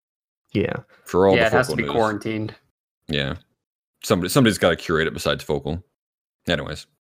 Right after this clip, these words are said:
Speaker 2: So, uh, any-, anything else? Are we done? We done?
Speaker 3: We are
Speaker 1: I
Speaker 3: done.
Speaker 1: bel-, I
Speaker 2: No?
Speaker 1: believe that's it for this episode.
Speaker 2: Okay.
Speaker 1: Um, what is
Speaker 2: Thanks.
Speaker 1: it?
Speaker 2: But, hmm?
Speaker 1: Uh,
Speaker 2: What?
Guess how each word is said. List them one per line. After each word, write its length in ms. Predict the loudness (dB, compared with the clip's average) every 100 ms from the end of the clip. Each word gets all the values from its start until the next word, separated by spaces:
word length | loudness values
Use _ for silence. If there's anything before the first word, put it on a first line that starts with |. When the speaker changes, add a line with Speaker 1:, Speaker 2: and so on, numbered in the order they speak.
| _
Speaker 2:
So, 380 | 0 4 6 6
uh, 40 |
any-, 180 | 4 4 4
anything 280 | 4 4
else? 320 | 2 2 -2 -6
Are 80 | 2
we 80 | 4
done? 260 | 4 2 -2 -16 _ _ _ _
We 80 | 0
done? 260 | 2 2 -2 -12 _ -6
Speaker 3:
We 160 | 2 2
are 100 | 2
Speaker 1:
I 20 |
Speaker 3:
done. 140 | 0 0
Speaker 1:
bel-, 60 | -4 _ _ -2
I 80 | -2
Speaker 2:
No? 60 |
Speaker 1:
believe 340 | 2 2 2 2
that's 300 | 2 2 4
it 140 | 2
for 160 | 4 2
this 200 | 2 2
episode. 400 | 0 0 -2 0
Speaker 2:
Okay. 320 | 0 0 -6 -8 _ -4
Speaker 1:
Um, 640 | 0 2 2 0 -2 -6 -14 _ -4
what 160 | 0
is 60 | 2
Speaker 2:
Thanks. 160 | 2 -2
Speaker 1:
it? 100 | _ _ _ _ _ -4
Speaker 2:
But, 180 | -2 -2 -4
hmm? 100 | -6 -6 _ _ -4
Speaker 1:
Uh, 360 | 0 2 2
Speaker 2:
What? 80 | 0